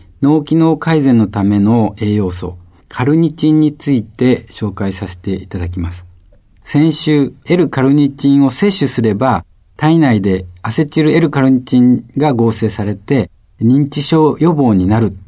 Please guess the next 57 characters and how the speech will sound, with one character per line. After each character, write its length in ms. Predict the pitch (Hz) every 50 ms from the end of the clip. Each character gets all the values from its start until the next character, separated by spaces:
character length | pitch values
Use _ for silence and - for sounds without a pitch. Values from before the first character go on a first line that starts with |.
| - - -
と 120 | - 120
い 80 | 113 107
う 40 | 98
こ 120 | 107 95
と 160 | 92 - 127 139 151 147
を 140 | - - - - -
お 60 | 95
話 300 | 95 107 98 92 87 -
し 40 | -
し 80 | - 92
ま 80 | 87 87
し 80 | -
た。 140 | - - - _ _ _ _ _ _ _ _ _ _ -
こ 120 | - 160
の 240 | 170 185 165 - - -
ア 120 | - 135
セ 140 | 131 - 165
チ 180 | 143 - 170 165
ル 160 | 165 139 -
L 160 | 170 160 143
カ 120 | - 147 139
ル 100 | 139 139
ニ 160 | 131 127 127
チ 200 | - - 135 131
ン 80 | 139
を 240 | 165 180 143 95 - - - - -
長 200 | - - 139 127
期 140 | 127 - 120
投 180 | - 147 139 127
与 180 | 117 107 95
し 60 | -
た 360 | - - 156 170 151 104 - - -
検 300 | - - 107 98 101 -
討 80 | 101 95
結 220 | - 107 92 -
果 140 | - - 95
に 80 | 92 87
つ 180 | 87 - 101
い 80 | 92 87
て、 380 | - - 151 151 - - - -
こ 120 | - -
こ 100 | - 98
で 80 | 98 127
は 80 | 151
紹 220 | 143 - - 95 87
介 200 | - 95 90 87
し 140 | 87 - -
て 320 | - - - 92 90 87
お 100 | - -
き 140 | - - 98
ま 100 | 87 85
す。 160 | 87 - - _ _ _ _ _ _
こ 120 | - - 143
の 100 | 147 135
実 160 | 143 139 139
験 180 | - 143 139 139
は、 220 | 139 131 107 -